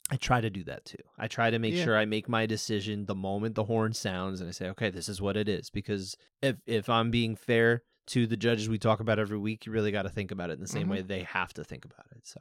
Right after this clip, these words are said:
Speaker 2: Mm-hmm.
Speaker 1: that's where I go. Sometimes we revisit them and we talk about it, but I, I, again, I always try to keep the context. So.
Speaker 2: Okay.
Speaker 1: Yep. Uh, but yeah, so no, uh, couch side override for Doug Crosby on this one, but I, I did see it his way.
Speaker 2: All right.
Speaker 1: So, Ra-, uh,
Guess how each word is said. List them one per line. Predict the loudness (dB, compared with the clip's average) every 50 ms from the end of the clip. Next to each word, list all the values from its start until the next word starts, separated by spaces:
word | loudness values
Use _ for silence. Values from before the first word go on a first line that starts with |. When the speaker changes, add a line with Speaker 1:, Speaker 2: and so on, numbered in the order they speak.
| -20 -18 _
Speaker 2:
Mm-hmm. | -8 -8 -6 -6 -8 -10 -10 -14 -20 -20 -20 _ 4
Speaker 1:
that's | 6 6 6 6 2
where | -2 -2
I | -2
go. | -2 -6
Sometimes | 2 4 6 8 10 8 8 8
we | 6
revisit | 8 8 6 8 8 6 6 6 4
them | 4 4 4 4
and | 2 0
we | -2
talk | 0 0 0 0 2
about | 2 2 4 4 4
it, | 4
but | 4 6 4
I, | 4 4 2
I, | 0 -4 -4 -4 0 2
again, | 2 4 4 2 2
I | 4 4
always | 6 6 6 6 6
try | 4 4
to | 4
keep | 2 -2 -6 -6
the | -6
context. | -8 -8 -8 -8 -10 -12 -14 -20 _ _ -18 -14
So. | -8 -8
Speaker 2:
Okay. | -8 -8 -8 -10 -10 -10 -16 -20 -20 -20 -20 _ _
Speaker 1:
Yep. | 4 6 6 6 6 4 _ -20 -8 _
Uh, | 0 2 4 4 4
but | 2 2 4
yeah, | 8 8 8
so | 8 8 6 6
no, | 8 8 8 10 10 10 10
uh, | 10 10 10 8
couch | 6 6 4 4 6
side | 6 4 6 6
override | 6 6 4 4 6 4 4 4 4 4 2 2 0
for | -2 0 2 4 4 4 4 4 2 -2 -8 -4
Doug | 0 2 2 2 2 0 -6 -12 -12
Crosby | -8 -2 2 4 4 4 2 0 -2 -4 -6 -6 -6 -10 _ _ _ _
on | -2 -2 0 0 0
this | -2 -2 -2 -4
one, | -4 -4 -2
but | 0 2 4 4
I, | 4 4 4 2
I | 2 0 2
did | 0 -2 -4
see | -2 -2 -2
it | -2 -2
his | -6 -10 -10
way. | -12 -14 -16 -18 -20 _ _ _ -8 -6
Speaker 2:
All | -4
right. | -4 -4 -6 -8 -12
Speaker 1:
So, | -14 -14 -12 -12 -12 -14 -16 _ _ _ -16 -16 -16 -20 -20 _ 2
Ra-, | 6 8 10 10 10 10 8 8 6 6 6 6
uh, | 6